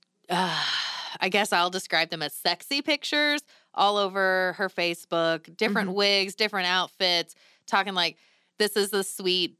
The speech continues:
Speaker 1: daddy's girl. This is, like, the sex kitten." You know what
Speaker 2: Yeah.
Speaker 1: I mean? It's, it's rather, v-, it's very immature looking and embarrassing,
Speaker 2: Mm-hmm.
Speaker 1: to be honest. Um,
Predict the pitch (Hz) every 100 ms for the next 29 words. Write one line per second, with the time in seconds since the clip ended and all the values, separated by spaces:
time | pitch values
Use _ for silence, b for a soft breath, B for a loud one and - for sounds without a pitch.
0 | - 165 165 165 165 170 165 160 160 160
1 | 160 - 165 160 160 175 - 160 160 -
2 | - 160 160 160 156 160 220 220 208 196
3 | 185 175 175 220 247 - - 294 - 262
4 | 262 262 240 233 214 - _ _ _ _
5 | _ 87 208 202 - 214 220 214 196 202
6 | 190 - 185 185 175 175 185 175 170 180
7 | 170 160 143 131 127 127 127 202 185 170
8 | 160 - 156 135 120 123 - b b b
9 | b 190 185 170 160